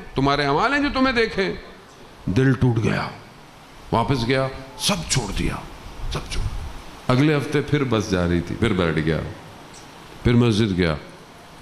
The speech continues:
फिर ग्रोह उठा आगा बहजत की। अब, अब नहीं देख रहा आगा को, अब सर झुकाए खड़ा है, शर्मिंदा है। बराबर वाले ने इशारा किया,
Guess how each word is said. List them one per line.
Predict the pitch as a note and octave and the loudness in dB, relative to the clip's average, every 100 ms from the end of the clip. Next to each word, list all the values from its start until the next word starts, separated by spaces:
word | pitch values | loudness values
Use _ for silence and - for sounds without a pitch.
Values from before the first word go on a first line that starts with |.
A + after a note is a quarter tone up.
| - - | -2 2
फिर | C#3 C3+ | 4 2
ग्रोह | A2 A#2+ | 2 4
उठा | A#2 - A2+ | 2 2 0
आगा | G#2 G2 G2 | 2 2 2
बहजत | F2+ F2+ G2 F#2 | 0 0 -2 -2
की। | F#2 - - - - - - | -4 -6 -8 -6 -6 -4 0
अब, | F#3+ E3+ C3 - - - - - - | 2 2 0 -4 -10 -14 -16 -16 -4
अब | C#3 C#3+ | 0 4
नहीं | D3+ F3+ | 4 6
देख | C#3+ A2+ | 4 2
रहा | G2+ F#2 | 2 2
आगा | E2+ E2+ | 2 0
को, | D#2 D2 - - - | 0 -2 -4 -18 -4
अब | - - | 2 4
सर | - A#2+ | 4 2
झुकाए | G2 - F#2+ F2+ | 2 0 0 0
खड़ा | - D2+ | 0 0
है, | B1+ - - - - - - - - - - - - | 0 -4 -8 -18 -20 -18 -14 -14 -14 -16 -18 -16 -4
शर्मिंदा | - F2+ F#2 F#2+ - | 0 2 4 2 0
है। | D2 - - - - - - - - - - - - - - - - - | -4 -6 -10 -14 -14 -14 -14 -14 -16 -18 -18 -18 -18 -18 -18 -16 -6 0
बराबर | G2 G2+ G#2+ | 2 4 4
वाले | G2+ G2+ G#2+ | 4 4 4
ने | G#2 G2 | 4 4
इशारा | E2+ F#2+ F2 F2+ | 2 0 2 0
किया, | F2 D#2+ D2+ | 0 0 0